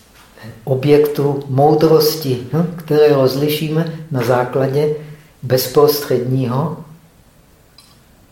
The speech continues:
doteku. No a tyto objekty, když si je, když je pochopíme,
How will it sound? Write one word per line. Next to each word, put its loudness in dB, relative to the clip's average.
doteku. -2
No -2
a -4
tyto 2
objekty, 0
když -6
si -6
je, -4
když -8
je -6
pochopíme, -2